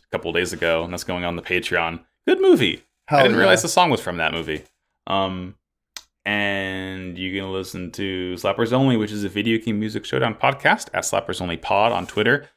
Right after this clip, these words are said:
Speaker 1: Uh, Donkey Kong will happen when it's ready, T M.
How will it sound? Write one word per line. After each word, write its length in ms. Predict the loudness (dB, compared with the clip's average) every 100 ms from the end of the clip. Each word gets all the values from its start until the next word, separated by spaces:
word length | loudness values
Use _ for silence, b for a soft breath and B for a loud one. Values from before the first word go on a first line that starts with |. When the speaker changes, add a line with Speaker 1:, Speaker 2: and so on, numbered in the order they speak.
| B -2
Speaker 1:
Uh, 360 | 4 6 6 2 -6 -8
Donkey 280 | 2 2 4
Kong 200 | 2 4
will 320 | 4 2 -2 _ _ _ -6
happen 560 | 0 0 0 -2 -4 -6
when 360 | -6 2 6 6
it's 180 | 6
ready, 420 | 6 6 6 -4 -10 -12
T 220 | -4 0
M. 320 | 0 -2 -12